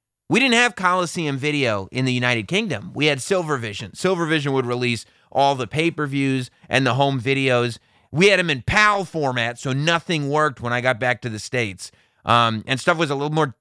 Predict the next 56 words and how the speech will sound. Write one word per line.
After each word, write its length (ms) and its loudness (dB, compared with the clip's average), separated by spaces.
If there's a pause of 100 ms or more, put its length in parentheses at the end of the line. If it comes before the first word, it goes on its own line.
(180)
difficult 480 0
to 60 -10
find, 320 2
at 100 -4
least, 260 -6
you 120 0
know, 100 0
there 160 2
in 80 -2
the 60 -6
late 260 -8
eighties 320 -2
and 80 -4
early 280 -4
nineties 400 -2
in 120 -2
England 340 -2
than 80 -2
I 60 -2
think 180 -4
it 80 -2
was 340 -2 (360)
over 240 2
in 80 0
the 80 -2
U 220 0
S. 320 -2 (480)
But, 400 2 (1000)
yeah, 540 4
I 120 2
mean, 540 -2
they 160 0
would, 160 -2
they 100 4
would 160 -2
put 200 0
out 360 2 (260)
some 180 0
of 60 -2
these 180 -2
matches 400 0
that 80 -6
you 80 -6
never 180 2
even 180 -2
got 160 2
on 140 0
pay-per-view. 520 -4
You 220 -4
would 280 0
find 280 -2
buried 320 0
on 120 0
home 200 -4
video 280 -4
releases. 560 -14